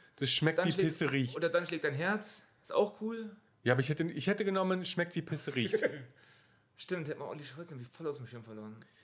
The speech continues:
Speaker 1: Ja, wir müssen irgendwann, wie gesagt, wir, wir begrenzen uns ja ein bisschen auf, ähm,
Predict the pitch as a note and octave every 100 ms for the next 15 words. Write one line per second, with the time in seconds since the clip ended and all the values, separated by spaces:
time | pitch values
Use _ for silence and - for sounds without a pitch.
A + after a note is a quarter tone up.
0 | - B2+ B2+ B2+ C3 - B2+ A#2+ A#2+ A#2
1 | A#2 A#2+ B2+ B2 A#2+ - B2+ C3 C3 B2+
2 | B2+ - C#3 - D3+ C#3 D3 C#3 C3 D3+
3 | - E3 C3+ C3 B2+ - B2+ A#2+ B2 B2